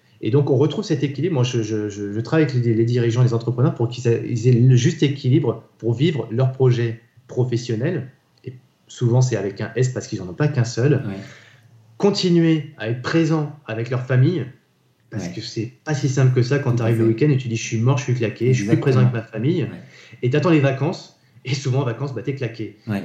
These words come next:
Speaker 1: Euh, donc voilà, moi j'interviens pour que, faire en sorte qu'ils trouvent le juste équilibre et qu'on, et ensemble, et qu'ils soient à l'écoute de leur corps, et les émotions, elles interviennent qu'après. Mais souvent,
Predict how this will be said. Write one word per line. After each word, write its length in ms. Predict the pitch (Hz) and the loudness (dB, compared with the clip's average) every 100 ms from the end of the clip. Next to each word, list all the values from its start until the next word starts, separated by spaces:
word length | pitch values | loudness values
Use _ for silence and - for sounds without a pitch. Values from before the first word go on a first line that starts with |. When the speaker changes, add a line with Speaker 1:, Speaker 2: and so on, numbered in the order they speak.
| 101 | -6
Speaker 1:
Euh, 320 | 110 107 104 139 | -6 -6 -8 -4
donc 80 | |
voilà, 240 | 131 135 120 | 0 2 2
moi 120 | 127 | 2
j'interviens 400 | 139 147 143 156 | 0 0 2 2
pour 180 | 147 127 | 0 -2
que, 120 | 120 | -2
faire 140 | - | 0
en 60 | 123 | 0
sorte 200 | 127 135 | 0 -4
qu'ils 140 | - | -6
trouvent 160 | 123 123 | -2 2
le 80 | 117 | 2
juste 240 | 135 131 | 2 2
équilibre 640 | 127 - 120 127 131 104 - | 0 0 0 2 2 0 -4
et 140 | 113 - | -6 0
qu'on, 280 | 113 110 123 | 0 0 2
et 60 | |
ensemble, 340 | 127 127 143 131 | 4 4 4 2
et 40 | |
qu'ils 80 | 127 | 2
soient 120 | 120 | 0
à 40 | |
l'écoute 220 | 113 - 113 | 0 0 0
de 100 | 113 | 0
leur 160 | 107 | 0
corps, 260 | - 135 131 | 2 2 2
et 60 | 131 | 0
les 220 | 135 123 | 2 6
émotions, 380 | 131 127 127 143 | 6 6 4 0
elles 100 | 123 | 0
interviennent 360 | 113 117 117 123 | 0 -2 -2 0
qu'après. 400 | 123 131 131 127 - - - _ - | -2 0 -2 -2 -12 -20 -20 _ -10
Mais 100 | 110 | -6
souvent, 460 | 113 180 147 139 | -4 0 2 2